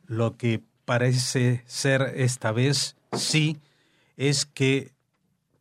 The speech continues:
un atentado cometido contra israelíes, un com-, un atentado cometido contra judíos,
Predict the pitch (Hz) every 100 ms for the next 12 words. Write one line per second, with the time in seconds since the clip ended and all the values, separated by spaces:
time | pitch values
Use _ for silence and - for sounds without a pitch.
0 | _ - 143 143 131 135 123 135 135 127
1 | 117 113 139 127 123 123 120 120 120 113
2 | 113 110 107 104 104 107 123 117 107 104
3 | 101 113 131 - 123 117 117 120 120 113
4 | 113 113 123 127 113 107 101 117 110 -
5 | 101 101 - 110 117 127 110 -